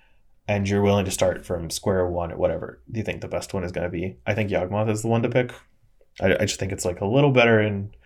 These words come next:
most of the matchups. Like, you're still both pretty bad against Scam. Like, I don't think Breach, I think Breach is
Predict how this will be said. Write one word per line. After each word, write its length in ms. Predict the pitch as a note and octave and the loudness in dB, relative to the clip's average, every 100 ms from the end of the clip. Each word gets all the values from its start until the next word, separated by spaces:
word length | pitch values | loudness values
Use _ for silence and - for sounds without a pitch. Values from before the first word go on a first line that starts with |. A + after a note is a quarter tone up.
| - - _ | -20 -20 _
most 360 | G#2 A2+ A#2 - | 2 4 4 0
of 100 | A2+ | -2
the 60 | G#2+ | 0
matchups. 440 | F#2 F2+ F#2+ F2+ | 0 0 -2 -2
Like, 140 | F#2 F#2 | -2 -2
you're 80 | G#2 | -2
still 500 | - B2+ B2 A2+ - | 0 2 2 0 -2
both 360 | - F#2+ G2 - | 0 2 0 -6
pretty 240 | - F#2+ | -4 -2
bad 240 | F2+ F2+ F2+ | 0 2 0
against 300 | F2 E2+ - | -2 -6 -6
Scam. 200 | F2+ E2+ | -8 -6
Like, 120 | F2 | -2
I 40 | |
don't 120 | G#2 A2 | 0 2
think 160 | G2 | 0
Breach, 320 | F2 E2+ - - | -2 -6 -6 -2
I 40 | |
think 160 | A#2 A#2 | 0 2
Breach 180 | G2+ | -2
is 80 | - | -4